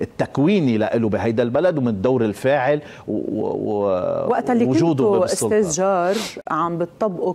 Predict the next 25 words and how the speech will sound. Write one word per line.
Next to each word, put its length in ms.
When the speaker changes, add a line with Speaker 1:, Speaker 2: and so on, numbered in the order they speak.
Speaker 2:
كل 380
شيء 200
بدكم 460
اياه 320
مع 200
حليفكم 720
اللي 240
هو 640
من 200
اساس 800
النظام 560
السوري 640
وايادي 960
سوريا 460
في 180
لبنان، 340
كنتوا 280
مبسوطين. 640
هلا 480
لما 200
اختلفتوا 640
انتوا 280
وياه 420
صرتوا 360
خايفين 500